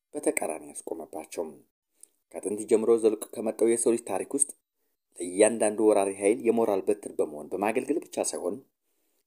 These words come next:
ለወራሪውም ትክክለኛ የቅባ ቅዱሳን ስትሰጥ የመጣችና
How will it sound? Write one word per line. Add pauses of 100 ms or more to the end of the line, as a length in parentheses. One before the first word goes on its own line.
(120)
ለወራሪውም
ትክክለኛ
የቅባ
ቅዱሳን
ስትሰጥ (100)
የመጣችና